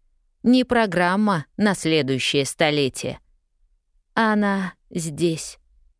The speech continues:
Она должна показать всем. Сейчас.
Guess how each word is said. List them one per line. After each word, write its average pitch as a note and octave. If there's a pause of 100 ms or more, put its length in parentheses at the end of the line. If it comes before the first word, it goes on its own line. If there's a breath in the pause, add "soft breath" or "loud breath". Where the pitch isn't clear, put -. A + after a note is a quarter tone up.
(520)
Она G3+
должна F3
показать F#3
всем. C#3 (440)
Сейчас. -